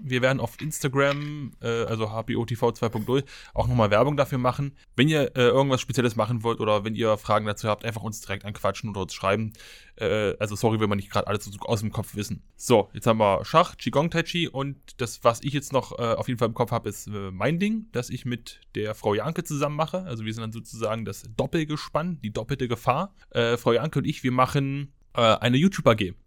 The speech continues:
Und zwar passend eben zu unserem YouTube-Channel, zu unserem Instagram-Channel.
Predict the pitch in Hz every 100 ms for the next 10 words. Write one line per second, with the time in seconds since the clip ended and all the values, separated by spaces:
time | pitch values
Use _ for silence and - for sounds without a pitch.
0 | - 113 110 - 113 110 - 123 151 143
1 | 135 139 127 - - 127 117 113 101 -
2 | 127 143 - - - 127 135 135 131 127
3 | 123 117 113 131 131 123 123 120 - 123
4 | 127